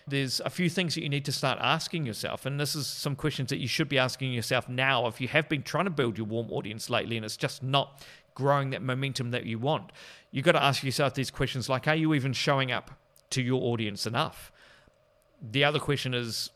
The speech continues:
is your content not targeted enough to your target audience? As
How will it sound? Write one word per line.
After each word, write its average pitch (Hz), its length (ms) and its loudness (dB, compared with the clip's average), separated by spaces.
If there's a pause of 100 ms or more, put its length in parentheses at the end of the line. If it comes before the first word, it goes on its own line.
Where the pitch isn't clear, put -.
(200)
is 131 160 0
your 131 80 2
content 139 680 -2
not - 420 -4
targeted 165 600 0 (280)
enough 143 360 0
to 127 100 -4
your 127 120 2
target 120 420 2
audience? 135 480 -4
As 139 260 0